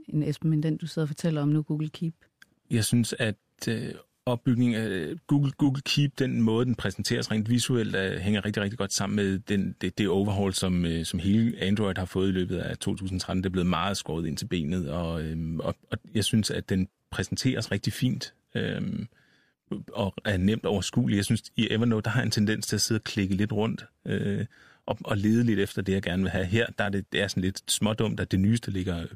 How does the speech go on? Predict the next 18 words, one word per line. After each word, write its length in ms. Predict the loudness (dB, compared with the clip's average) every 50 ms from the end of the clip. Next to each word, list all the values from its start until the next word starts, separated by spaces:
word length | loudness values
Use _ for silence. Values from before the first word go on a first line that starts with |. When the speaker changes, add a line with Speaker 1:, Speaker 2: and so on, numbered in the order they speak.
| -6
Speaker 2:
bobler 240 | -6 -4 -2 -2 -2
op 140 | -2 -2 -2
til 100 | -4 -4
toppen, 320 | -2 -2 0 2 2 2
ikke? 180 | 2 0 -2 -4 _ -20 -20 -20 -20 _ _ _ _ _ 0
Øhm, 480 | 0 2 2 0 0 -2 -2 -2 -2 -4 -6
og, 200 | -8 -10 -10 -8 -6
og, 360 | -4 -2 -2 -2 -2 -2 -2 -4
øh, 160 | -4 -6 -8 -10 _ _ _ _ -10
og, 180 | -8 -8 -6 -4
og 80 | -4 -2
så 100 | 0 2
ligger 200 | 2 2 2 2
det 80 | 0
ellers 180 | -2 -2 -2 -2
bare 160 | -2 -2 0
nedad. 340 | 0 0 0 0 -2 -2 -2
Så, 260 | -2 -2 0 -2 -2